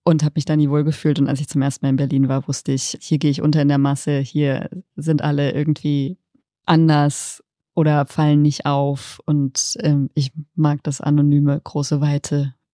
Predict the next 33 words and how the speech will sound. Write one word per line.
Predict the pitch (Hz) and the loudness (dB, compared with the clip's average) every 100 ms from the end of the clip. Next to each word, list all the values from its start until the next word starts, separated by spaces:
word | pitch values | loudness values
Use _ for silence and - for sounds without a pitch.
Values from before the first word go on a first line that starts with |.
| _ | _
brauche | 151 143 143 | -2 0 -2
ich | 151 139 - - | -4 -6 -8 -2
im | 156 | 0
Vergleich | 139 151 143 143 | 0 -4 -4 -4
zu | - | -6
dem, | 143 143 147 | -4 -4 -4
wie | |
ich | 147 | -6
aufgewachsen | 156 - 165 156 - 180 | -10 -10 -10 -10 -10 -12
bin, | 165 160 | -12 -10
sehr. | 131 123 - _ - - - - | -10 -10 -12 _ -20 -18 -20 -10
Genau, | - 139 | -2 0
von | 143 151 | 0 0
daher | 156 147 | 0 0
wusste | 160 180 | -2 -2
ich, | 151 | -2
ich | |
will | 175 | 0
nach | 175 151 | 0 0
Berlin. | 190 190 220 - | 2 4 4 4
<clears throat> | 220 233 175 - | 4 4 4 -2
Und | - 170 | 0 0
vor | 190 | 2
elf | 170 151 | 0 2
Jahren | 170 170 | 2 2
war | 165 | 2
Berlin | 160 165 170 175 | 0 2 2 2
auch | 160 - | 0 0
noch | 165 | 0
tatsächlich | - 156 170 - 196 180 - - | -2 -2 -2 0 -2 -2 -8 -14
sexy, | - 175 - - 180 | -4 -4 -2 -4 -2
aber | 165 160 160 - | 0 2 0 0
arm. | 165 165 190 233 | -2 0 2 0